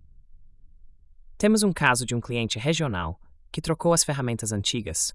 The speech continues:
por um conjunto sem fio da Engel e conseguiu diminuir o tempo de montagem em quarenta por cento, com menos ruído e muito mais mobilidade no canteiro de obras. Se você ainda não sabe qual modelo atende melhor o seu projeto,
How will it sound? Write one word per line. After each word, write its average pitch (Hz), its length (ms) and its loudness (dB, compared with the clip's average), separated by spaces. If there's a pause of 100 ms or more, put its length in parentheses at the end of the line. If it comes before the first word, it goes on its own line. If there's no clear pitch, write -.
por 147 140 2
um 143 80 2
conjunto 147 540 0
sem 151 220 4
fio 117 260 -4
da 104 160 -2
Engel 98 460 -4 (320)
e 151 60 -4
conseguiu 143 520 2
diminuir 127 480 0
o 107 40 -2
tempo 147 300 -2
de 110 100 -6
montagem 98 640 -4
em 107 100 -6
quarenta 143 400 -2
por - 140 -8
cento, - 400 -4 (260)
com 131 140 -2
menos 160 320 4
ruído 151 460 -2 (240)
e 139 60 0
muito 151 300 2
mais 151 200 2
mobilidade 120 580 -2
no 107 80 -2
canteiro 98 400 -6
de 92 120 -6
obras. - 520 -8
Se - 140 2
você 170 200 8
ainda 208 180 6
não 180 120 4
sabe 123 300 4
qual 139 220 4
modelo 113 400 0
atende 104 380 -2
melhor 107 380 2
o 104 40 -2
seu - 180 0
projeto, - 580 -6